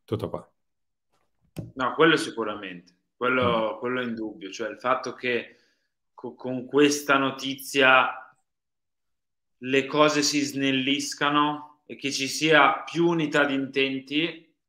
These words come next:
Speaker 2: quello ci mancherebbe altro che questa cosa non porti almeno a quella roba lì, ecco.
Speaker 1: Mm.
Speaker 2: Eh, ripeto,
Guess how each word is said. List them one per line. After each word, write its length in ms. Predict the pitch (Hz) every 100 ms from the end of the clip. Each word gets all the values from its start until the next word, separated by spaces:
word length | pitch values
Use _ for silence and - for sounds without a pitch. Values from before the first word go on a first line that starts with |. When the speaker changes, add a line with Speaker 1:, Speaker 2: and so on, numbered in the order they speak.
| _ _
Speaker 2:
quello 840 | _ 127 131 135 135 120 110 - _ _
ci 380 | _ - - 139
mancherebbe 560 | 143 147 143 165 165 170
altro 400 | 170 196 190 180
che 120 | 143
questa 320 | 147 143 143
cosa 280 | 156 165 156
non 180 | 147 135
porti 360 | 139 135 135
almeno 400 | 131 131 156 160
a 40 | 127
quella 220 | 139 127
roba 260 | 120 120
lì, 400 | 117 127 117 - _
ecco. 480 | 113 113 - 95 -
Speaker 1:
Mm. 120 | 104 87 87 _ _
Speaker 2:
Eh, 720 | 117 123 123 123 120 117 120
ripeto, 760 | 160 185 196 143 113 98 -